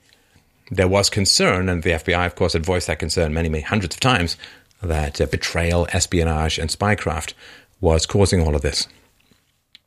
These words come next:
December nineteen forty-nine, again, months before the Wheeling, West Virginia speech that Joseph McCarthy made, December nineteen forty-nine,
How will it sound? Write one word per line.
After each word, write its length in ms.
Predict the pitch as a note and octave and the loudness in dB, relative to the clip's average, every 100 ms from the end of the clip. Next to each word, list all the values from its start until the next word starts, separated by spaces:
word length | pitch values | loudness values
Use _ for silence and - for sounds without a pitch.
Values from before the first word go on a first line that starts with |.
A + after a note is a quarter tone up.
| _ _ _ - - | _ _ _ -20 -8
December 400 | - - F#3+ F3 | -2 2 2 4
nineteen 340 | A#2 A#2 C3+ C#3+ | 4 4 2 2
forty-nine, 480 | - C#3 C#3+ C#3+ F#2 | 2 2 2 2 2
again, 300 | F2+ F2 D#2 - - - - | 0 -2 -4 -16 -20 -20 -10
months 340 | - F#2+ A2 - | 0 2 2 2
before 540 | A2 - G2 F2 D#2+ - _ _ _ _ _ _ _ _ _ _ _ _ _ _ _ _ | 0 2 4 4 2 -4 _ _ _ _ _ _ _ _ _ _ _ _ _ _ _ _
the 120 | - A2+ | -2 0
Wheeling, 240 | B2 A2 | 2 2
West 180 | G#2 - | 0 -2
Virginia 300 | F#2 G#2 G2 | 0 2 2
speech 400 | - G#2+ - - - _ _ _ | 0 0 -2 -8 -12 _ _ _
that 80 | G2+ | -2
Joseph 320 | G#2 F#2+ - | 0 0 0
McCarthy 340 | F#2 F#2+ F2+ | -2 -2 0
made, 280 | F#2 A2+ D3 - - - | 2 2 0 -4 -20 -8
December 280 | - F3+ E3+ | -2 0 0
nineteen 240 | D3 C#3+ | 0 0
forty-nine, 480 | C3+ C#3 D3+ F3 C#3 | 0 0 0 0 -2